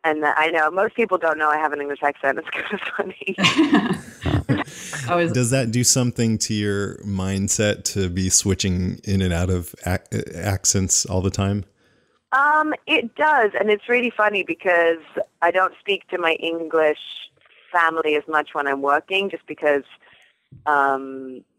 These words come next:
Speaker 1: it's a bit distracting, and, um,
Speaker 2: You fall back
Speaker 1: I, I think
Speaker 2: into
Speaker 1: I
Speaker 2: it.
Speaker 1: had two phone calls with my mom where I was in the accent just for her amusement. <laughs>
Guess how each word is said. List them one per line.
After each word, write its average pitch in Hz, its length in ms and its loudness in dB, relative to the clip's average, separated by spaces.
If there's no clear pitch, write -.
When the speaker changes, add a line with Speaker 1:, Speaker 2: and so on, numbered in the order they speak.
Speaker 1:
it's 160 200 0
a 147 60 -4
bit 151 260 0
distracting, 160 800 -2
and, 139 400 -6
um, 131 340 4
Speaker 2:
You 127 60 -14
fall 156 160 0
back 151 180 0
Speaker 1:
I, - 20 0
I - 20 2
think 170 180 0
Speaker 2:
into 170 60 2
Speaker 1:
I 165 60 2
Speaker 2:
it. 170 80 0
Speaker 1:
had 147 100 0
two 190 120 0
phone 170 240 -2
calls 165 220 -2
with 156 160 -2
my 151 120 0
mom 147 300 -2
where 135 160 0
I 135 80 2
was 135 160 -2
in 139 200 -10
the 127 120 -6
accent 123 520 -4
just - 140 -8
for 143 100 -6
her 127 260 2
amusement. 135 540 -4
<laughs> 214 80 0